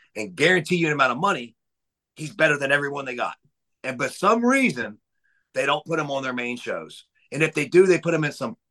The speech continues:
fucking dumb spots where he takes the bump, bleeds, or some shit like he did.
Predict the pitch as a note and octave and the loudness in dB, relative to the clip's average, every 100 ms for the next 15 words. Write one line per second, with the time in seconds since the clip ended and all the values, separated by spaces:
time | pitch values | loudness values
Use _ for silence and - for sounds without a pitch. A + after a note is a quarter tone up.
0 | _ G3 F#3+ F3 D#3 - D3 E3 D#3 - | _ 0 2 0 -6 -4 0 0 -2 -4
1 | D#3 D#3 A#2 A2+ D#3 F#3+ E3+ E3+ - B2 | 0 0 -2 -6 -6 -2 0 -2 -4 -4
2 | C3 C#3 C#3+ F2+ A2+ D#3+ F3+ E3+ E3 D#3+ | -2 -2 -4 -6 0 2 2 0 -2 -4
3 | A#2+ A2+ D#3 - - D#3+ D3+ - C#3 C#3+ | -6 -4 -6 -4 -2 0 -2 -2 -2 0
4 | C#3+ C#3 | 0 0